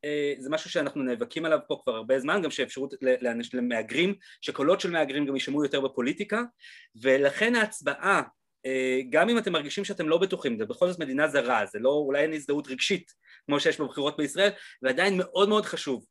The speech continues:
אה, להצביע אם זה באפשרותכם. גם צריך לזכור שהרבה מאוד מאיתנו לא יכולים להצביע.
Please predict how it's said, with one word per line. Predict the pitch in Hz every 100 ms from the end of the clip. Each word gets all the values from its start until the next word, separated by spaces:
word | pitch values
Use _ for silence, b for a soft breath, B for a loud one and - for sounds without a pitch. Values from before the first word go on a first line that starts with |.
| _ _ _ _ _ _ 135
אה, | 127
להצביע | 123 123 - 147 180
אם | 180 147
זה | 127 127
באפשרותכם. | 127 - 120 120 208
גם | 185 147
צריך | 165 165 123
לזכור | 104 185
שהרבה | 170 147 127 165
מאוד | 185
מאיתנו | 170 180 180
לא | 202
יכולים | 220 180
להצביע. | 113 - 104